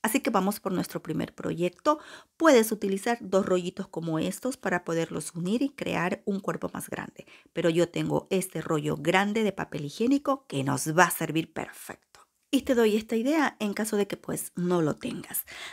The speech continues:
Así que hay diferentes opciones. Empezamos por forrarlo. Voy a utilizar cuerda o hilo de yute, que es más finito. Pegamos el inicio y vamos dando vuelta y vuelta alrededor de nuestro rollito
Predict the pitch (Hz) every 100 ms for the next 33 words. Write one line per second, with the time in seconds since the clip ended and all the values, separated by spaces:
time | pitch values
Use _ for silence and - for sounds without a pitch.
0 | - 202 208 - - - 175 180 175 175
1 | 170 165 - 190 233 302 339 - - -
2 | - - 254 233 220 233 240 - 202 -
3 | 170 165 165 170 - 254 311 392 175 180
4 | 180 175 165 156 156 175 175 - - _
5 | _ _ - 202 180 175 175 - 190 175
6 | 175 170 160 170 180 220 254 - 226 175
7 | 175 - - 156 156 156 240 285 _ _
8 | 165 165 160 165 - 165 185 247 285 311
9 | 302 311 - 202 175 165 165 160 - 165
10 | 165 160 156 156 185 190 190 202 170 175
11 | 175 - 220 226 180 160 156 156 151 170
12 | 180 170 156 190 214 175 160 151 180 -
13 | 277